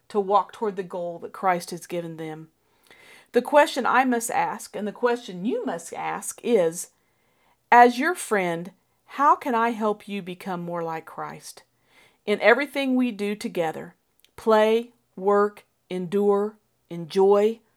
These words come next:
hope, plan, dream, celebrate, in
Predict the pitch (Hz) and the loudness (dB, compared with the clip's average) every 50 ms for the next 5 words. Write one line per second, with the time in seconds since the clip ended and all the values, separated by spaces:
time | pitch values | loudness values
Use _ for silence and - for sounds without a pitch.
0 | _ _ _ _ - - 202 202 208 208 208 - - _ _ _ _ _ _ _ | _ _ _ _ -4 2 4 6 6 6 4 2 -8 _ _ _ _ _ _ _
1 | _ _ _ - - - 214 202 202 208 214 214 208 208 214 220 _ _ _ - | _ _ _ -12 -6 -2 0 0 2 2 2 0 0 -2 -6 -10 _ _ _ -10
2 | 165 196 196 202 208 208 208 208 208 214 220 220 _ _ _ _ _ _ - - | -4 0 0 2 2 2 0 0 -2 -4 -8 -10 _ _ _ _ _ _ -16 -6
3 | - - 214 208 208 214 196 202 208 214 214 208 208 - - _ _ _ _ _ | 0 2 4 4 4 2 2 2 2 2 2 2 0 -4 -12 _ _ _ _ _
4 | _ _ _ _ _ - - 196 - | _ _ _ _ _ -10 -10 -8 -6